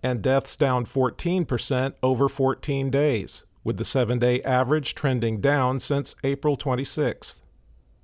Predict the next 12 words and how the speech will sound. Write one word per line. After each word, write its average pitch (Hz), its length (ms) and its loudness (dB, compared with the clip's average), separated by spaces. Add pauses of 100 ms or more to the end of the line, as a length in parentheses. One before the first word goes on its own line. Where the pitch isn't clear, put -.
(100)
There 143 160 6
are 139 80 2
now 139 160 2
fourteen 170 640 0
million 147 440 4
seven 151 400 2
hundred 143 360 0
sixty-seven 147 760 0
thousand 131 560 2 (100)
eight 151 220 0
hundred 131 420 0
eighty-six 135 640 -2